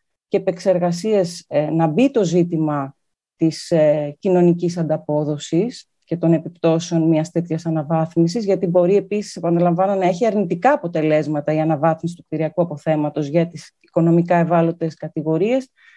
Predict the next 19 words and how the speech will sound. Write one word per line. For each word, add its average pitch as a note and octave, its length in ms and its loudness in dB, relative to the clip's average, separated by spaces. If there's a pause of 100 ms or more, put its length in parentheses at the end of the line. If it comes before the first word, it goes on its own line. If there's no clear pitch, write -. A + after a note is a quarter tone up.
(120)
καθώς G#3+ 280 -2
συνήθως G#3+ 520 -2
ανεβάζει G3 420 2
τις E3+ 140 -18
τιμές. D#3+ 640 -2 (380)
Άρα F3+ 280 2
θέλει G3 220 -2
μια G3 160 0
εγρήγορση F3+ 640 2
εκεί A#3+ 420 -2 (260)
για F#3 140 -4
να F#3 100 -2
δημιουργηθούν, F3+ 760 -2 (320)
ε, E3+ 280 2 (420)
αντισταθμιστικά F3 1000 0
μέτρα F3+ 460 0
και, F3 360 -2
και E3+ 180 -4
παρεμβάσεις. E3 880 -2